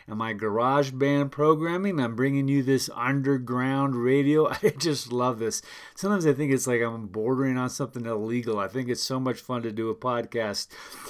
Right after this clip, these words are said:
But it's Sunday. It's Sunday. We had a great day at church today. We did a drive-in worship service, and I thought to myself, you know, I've preached in some lot of crazy places.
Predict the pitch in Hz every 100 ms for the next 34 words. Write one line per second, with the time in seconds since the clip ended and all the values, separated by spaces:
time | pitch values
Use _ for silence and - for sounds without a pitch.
0 | - - 175 180 - - 226 277 214 135
1 | 110 127 135 - 202 202 147 151 196 170
2 | 123 113 120 147 180 110 131 156 113 -
3 | 139 151 - - 120 107 104 101 - -
4 | - - 131 139 151 147 123 107 110 123
5 | 135 147 160 135 143 151 156 123 135 131
6 | 165 - - 165 170 180 170 131 110 143
7 | 143 139 131 - 139 - 131 139 139 -
8 | 165 147 - 139 120 127 110 123 143 143
9 | - 147 143 131 123 - 143 143 147 143
10 | -